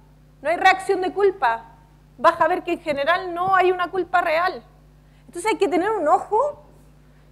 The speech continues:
pero al poco rato, si uno va observando a esas personas al tiro, esto que es el cerebro emocional que está en el estómago, te lo va advirtiendo. Y por eso es súper importante que nos volvamos emocionalmente inteligentes,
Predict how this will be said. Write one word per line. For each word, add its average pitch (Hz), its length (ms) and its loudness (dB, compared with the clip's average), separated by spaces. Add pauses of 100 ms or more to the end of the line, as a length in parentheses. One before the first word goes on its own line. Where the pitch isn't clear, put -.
(120)
pero 277 640 6
al 247 160 0
poco 359 260 0
rato, 381 280 2
si - 140 -2
uno 320 140 0
va 339 300 6
observando 330 480 0
a 370 40 -8
esas 359 140 0
personas 370 480 -2
al 262 180 -4
tiro, 359 600 2
esto 311 300 0
que 302 120 6
es 339 60 4
el 330 120 0
cerebro 311 360 0
emocional 294 540 -4
que 247 80 -6
está 294 160 -4
en 311 80 -4
el 311 100 -2
estómago, 339 560 -2 (260)
te 269 120 4
lo 269 100 2
va 285 80 6
advirtiendo. 247 760 -4 (300)
Y 240 80 -4
por 254 220 4
eso 359 180 -6
es - 60 -10
súper 330 240 -4
importante 247 480 -6
que 240 60 -2
nos 233 120 -8
volvamos 233 360 -4
emocionalmente 233 600 -10
inteligentes, 220 680 -10